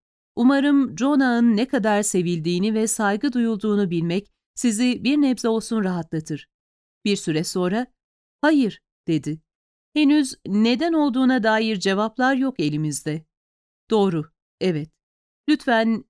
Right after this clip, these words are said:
en azından o konuda size ve ailenize yardımcı olmama izin verin." Rourke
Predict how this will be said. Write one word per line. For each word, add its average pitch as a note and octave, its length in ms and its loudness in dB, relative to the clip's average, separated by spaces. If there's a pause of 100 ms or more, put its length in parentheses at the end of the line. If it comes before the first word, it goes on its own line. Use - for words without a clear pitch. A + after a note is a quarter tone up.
en C#4 140 2
azından A3 760 0
o A3+ 160 0
konuda G3+ 520 0
size A#3+ 420 -2
ve C4 140 0
ailenize G#3 920 0
yardımcı G3+ 560 0
olmama A#3+ 360 2
izin E3 340 -2
verin." C3+ 260 -6 (1000)
Rourke D#4+ 280 2